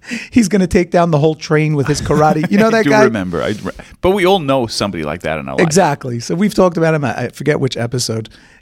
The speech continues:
Speaker 1: And, uh, so he actually tells me, so he was at a beach, uh, uh, a separate beach, and, uh, you know, he had taken, I guess, some of his kids there, and there was a whole bunch of little kids in the ocean.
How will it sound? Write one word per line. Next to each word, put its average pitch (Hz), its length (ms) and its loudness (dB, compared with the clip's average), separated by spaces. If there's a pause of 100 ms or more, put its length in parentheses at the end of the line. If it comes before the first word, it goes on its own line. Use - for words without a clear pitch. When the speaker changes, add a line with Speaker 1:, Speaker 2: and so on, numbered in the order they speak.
(140)
Speaker 1:
And, 147 440 2
uh, 143 280 2
so 151 360 0
he 202 300 2
actually 160 380 0
tells 123 260 -2
me, 131 60 0
so 147 140 2
he 175 120 4
was 220 120 6
at 170 120 2
a 131 40 -2
beach, 127 460 -8
uh, 120 580 -6 (220)
uh, 123 200 -8
a - 60 -12
separate 139 360 -4
beach, 127 300 -6 (420)
and, 135 360 -2
uh, 127 220 0 (420)
you 240 320 -4
know, 160 100 2
he 143 200 0
had 143 120 0
taken, 143 560 -2
I 123 60 -4
guess, 131 160 -4
some 131 180 -4
of 117 100 -6
his 117 120 -8
kids 185 260 -4
there, 175 140 4
and - 520 -8
there 160 60 0
was 156 80 2
a 160 60 2
whole 196 160 -2
bunch 202 180 -2
of 147 100 -6
little 151 220 -2
kids 131 300 -6
in 120 80 -6
the 123 80 -6
ocean. 113 440 -8